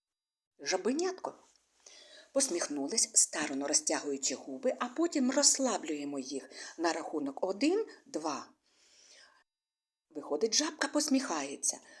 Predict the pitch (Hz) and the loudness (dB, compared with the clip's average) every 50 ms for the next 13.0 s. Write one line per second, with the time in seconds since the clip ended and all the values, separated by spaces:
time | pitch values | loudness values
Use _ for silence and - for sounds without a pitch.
0 | - - 254 - 226 214 220 - 202 190 180 202 - - 202 180 - 170 - - | -16 -4 -2 0 0 0 -2 -4 -4 0 0 0 2 2 2 2 2 0 -2 -6
1 | 156 151 156 - 175 240 269 160 - - - - 170 165 170 151 - - - 170 | -8 -6 -4 -4 -2 0 0 -2 -2 -6 -8 -6 -4 -2 0 0 0 2 4 4
2 | - - 139 135 147 170 214 247 262 - - - - 180 165 170 151 160 156 151 | 4 4 2 0 -4 -4 -4 -2 0 2 2 2 0 -2 -4 -2 0 0 0 0
3 | 156 156 156 147 139 135 135 127 - - - - - - - - - - - - | 0 0 0 0 0 -2 -4 -6 -8 -10 -8 -6 -6 -6 -6 -8 -12 -14 -16 -18
4 | - - - - _ _ _ _ _ _ _ _ _ _ - 277 285 277 269 240 | -20 -20 -20 -20 _ _ _ _ _ _ _ _ _ _ 0 4 4 6 6 6
5 | 214 190 170 151 139 127 120 110 110 - - - - - - - _ _ _ _ | 4 2 2 0 -2 -4 -6 -8 -6 -4 -2 -2 -2 -2 -6 -12 _ _ _ _
6 | _ _ _ _ _ _ _ _ _ _ _ _ _ _ _ _ _ _ _ _ | _ _ _ _ _ _ _ _ _ _ _ _ _ _ _ _ _ _ _ _
7 | _ _ _ _ _ _ _ _ _ _ _ - - - - - - - 330 320 | _ _ _ _ _ _ _ _ _ _ _ -20 -20 -20 -6 2 4 4 4 4
8 | 294 302 - 330 330 330 311 285 294 - 277 262 - 117 110 220 - - _ _ | 6 6 6 6 6 2 2 2 0 0 0 -4 -6 -10 -12 -16 -18 -20 _ _
9 | _ - - - - - - - - 185 196 196 - - - - 151 143 151 151 | _ -20 -18 -16 -16 -16 -14 -2 0 2 2 2 0 -6 -8 -8 -8 -8 -8 -8
10 | 143 143 139 127 - - 175 160 160 160 - 151 143 - - 147 - - - - | -8 -8 -4 0 0 0 0 0 -4 -6 -6 -8 -10 -8 -8 -4 -4 -4 -4 -4
11 | 135 135 139 139 - - 131 - - 226 - - - 165 160 156 170 180 170 170 | -6 -4 0 0 0 0 0 -4 -6 -6 -4 -4 -4 -4 -2 -2 -2 0 0 -2
12 | 160 151 147 143 143 131 - - - - 151 127 - 131 - - - - - | -2 -4 -4 -2 0 0 0 -2 -6 -8 -8 -6 -6 -6 -6 -6 -12 -16 -18